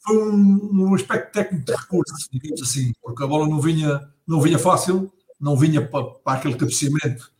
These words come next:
típico do ponta de lança, em que tu, em que tu saltas e, e puxas a, a cabeça atrás e dás-lhe aquelas taladas. Foi uma bola de recurso, a bola baixou, baixou um pouco do nível em que ele tinha saltado e a única maneira que ele achou foi,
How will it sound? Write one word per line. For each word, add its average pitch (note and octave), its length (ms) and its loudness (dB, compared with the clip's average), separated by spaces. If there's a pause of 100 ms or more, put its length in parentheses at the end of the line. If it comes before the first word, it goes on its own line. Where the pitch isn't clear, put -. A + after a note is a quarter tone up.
(100)
típico D3 320 2
do B2 120 -2
ponta B2+ 220 -2
de A#2+ 60 0
lança, D3 360 0
em B2 60 -2
que - 60 -12
tu, A#2 300 -4 (140)
em C3+ 100 -8
que - 60 -18
tu C3 160 -6
saltas C#3+ 520 0
e, G#2+ 240 -8 (200)
e B2 60 -16
puxas C3+ 360 -6
a, A#2 220 -2 (500)
a A#2 80 -8
cabeça C#3+ 320 0
atrás C3+ 380 2
e A#2 100 0
dás-lhe B2+ 280 0
aquelas C3+ 260 -2
taladas. C#3+ 580 0 (300)
Foi F3 100 2
uma D#3+ 140 6
bola E3 180 6
de B2 60 4
recurso, F#3 260 4
a D3+ 40 4
bola E3 180 4
baixou, E3 580 4 (200)
baixou F3+ 840 2 (120)
um F3 140 -6
pouco F#3 500 2
do D3+ 120 -4
nível E3 320 6
em E3 80 -2
que - 120 -4
ele F3 100 2
tinha F3 200 -8
saltado F#3+ 560 0 (220)
e D3+ 200 0
a E3+ 40 6
única F3 280 6
maneira F3 300 4
que - 120 -2
ele F3 120 6
achou F#3 220 4
foi, G3+ 420 4